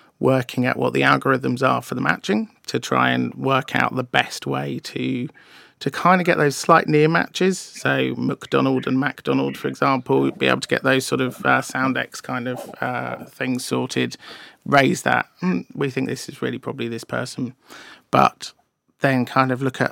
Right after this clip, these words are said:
the next level of data and kind of go, "Mm, I know we're, we're, we're, we're a little unsure on these, some of these other things." And it's getting that right. I think, as Heather says, there is a lot of information and,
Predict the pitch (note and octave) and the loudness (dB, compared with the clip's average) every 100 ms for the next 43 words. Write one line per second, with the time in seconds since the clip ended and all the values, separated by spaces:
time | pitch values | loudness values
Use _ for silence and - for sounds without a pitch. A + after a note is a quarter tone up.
0 | - C3 C3+ B2+ D#3 - C3+ B2 A#2+ B2 | -4 -6 0 2 2 0 -2 -2 -2 -2
1 | A#2+ C3 C3+ C#3 F#3 A#3 A#3 F#3+ F#3 F3+ | -4 -6 -6 -4 -2 -2 -2 2 4 4
2 | F3+ E3+ D#3+ D#3+ C#3+ C#3+ C#3+ C3+ - D3 | 4 2 0 0 -2 -4 -2 -2 -2 -2
3 | C#3 D3 C3+ B2+ - C3 B2+ B2 C3 A#2 | -2 -2 0 0 0 -2 -2 -4 -6 -6
4 | B2 B2+ C3 - A#2 A2+ - - - - | -6 -8 -10 -10 -10 -10 -14 -18 -18 -16
5 | - D3+ D3 E3+ F3 E3 D#3 - C3+ C3 | -4 -4 0 4 4 4 2 2 2 0
6 | - C3 E3 D#3+ - C#3 - D3+ D3+ - | -2 -4 -4 -4 -4 -6 -2 0 0 -2
7 | D3 C#3 - C#3 C#3 C3 C3+ C3 C#3 C3 | -2 -2 -6 -4 0 2 2 0 -2 -8
8 | - - C#3 C3+ C3 - C3+ C3 - _ | -14 -6 -4 -2 -4 -4 -4 -4 -8 _
9 | - - _ _ _ D3 C3+ D3 C#3+ B2+ | -20 -20 _ _ _ -4 -2 0 -2 0
10 | - C#3+ C3+ C3+ C3 B2+ B2+ | -2 -2 -2 -2 -2 -2 -6